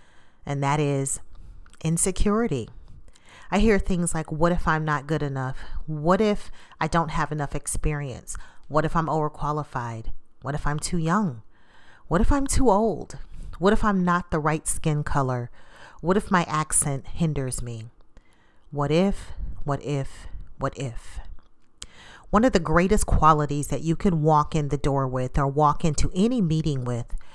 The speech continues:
is confidence. And I don't mean the kind of confidence that you put on and you pretend, but I'm talking about confidence that is for real.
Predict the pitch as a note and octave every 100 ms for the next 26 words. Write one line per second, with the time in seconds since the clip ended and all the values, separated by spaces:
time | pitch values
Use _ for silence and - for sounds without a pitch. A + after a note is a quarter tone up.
0 | - - E3 - D#3 C#3 - B2+ A#2 -
1 | - - - - - G3 C#4+ D#4 G3+ G3+
2 | G3+ G3 F3+ E3 - F3 E3+ E3 - -
3 | D#3+ D3 E3 D3+ D3+ D3+ - D3+ C#3+ C#3
4 | - - - - F3 - G3+ F3+ D#3 D#3+
5 | D#3 C#3+ D#3 E3 D3 - - - A#3 C#3+
6 | C3 C#3 - - - _ - - - -
7 | G3+ C4 - A3 F#3+ E3+ D3+ D3 C#3 -
8 | D#3 D3 - C#3+ C#3 - C3+ C#3 C#3 -
9 | C#3+ B2+ C3+ C3 A#2